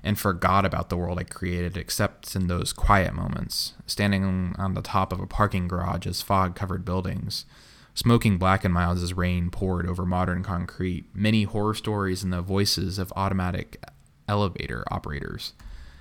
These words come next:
About two years ago, something clicked in my head, and I decided that I wanted to finish this story that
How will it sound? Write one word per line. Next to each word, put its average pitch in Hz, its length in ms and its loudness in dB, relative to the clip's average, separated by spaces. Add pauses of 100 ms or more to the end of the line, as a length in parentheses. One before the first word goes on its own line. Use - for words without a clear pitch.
(1080)
About 185 220 8
two 175 120 4
years 131 260 2
ago, 101 380 0 (1200)
something 110 540 6
clicked - 480 -4
in 107 100 4
my 92 100 2
head, 90 420 0 (200)
and 110 180 4
I 98 340 6 (280)
decided 113 400 2
that 104 120 6
I 101 80 6
wanted 104 640 6
to 95 160 2
finish - 800 4 (320)
this 104 200 6
story - 960 4 (240)
that - 280 -2